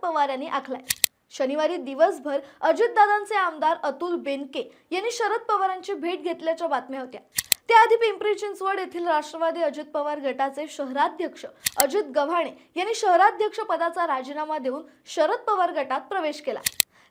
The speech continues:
त्यावेळी माजी नगरसेवकांसह आजी माजी अशा तीस पदाधिकाऱ्यांनी शरद पवार गटात प्रवेश केला. सिंदखेडा विधानसभा मतदारसंघाचे आमदार जयकुमार रावल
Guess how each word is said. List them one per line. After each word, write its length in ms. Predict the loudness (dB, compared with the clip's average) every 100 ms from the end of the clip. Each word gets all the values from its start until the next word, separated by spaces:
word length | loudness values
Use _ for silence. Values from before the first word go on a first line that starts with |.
| 2
त्यावेळी 280 | 4 4 4
माजी 260 | 4 4 4
नगरसेवकांसह 960 | 0 0 -2 -2 -2 -2 -4 -6 -2
आजी 340 | 2 2 2 -4
माजी 320 | -6 -6 -2
अशा 260 | -2 -2 -6 -6 _
तीस 260 | 0 0 2
पदाधिकाऱ्यांनी 880 | 2 2 0 -2 -2 -2 -4 -6 -10
शरद 360 | -6 -2 -2 -2
पवार 240 | 0 2 0
गटात 280 | -2 -4 -6
प्रवेश 420 | -2 -2 -2 -4
केला. 180 | -8 -10 _ _ _ _ _
सिंदखेडा 560 | -8 0 2 2 2 2
विधानसभा 540 | 2 -4 -2 -2 0
मतदारसंघाचे 880 | 0 -2 -2 -2 -2 -4 -6 -6 -6 -6 -2
आमदार 340 | -2 4 2 2 -20 _
जयकुमार 560 | -2 0 2 0 2 4
रावल 320 | 4 2 0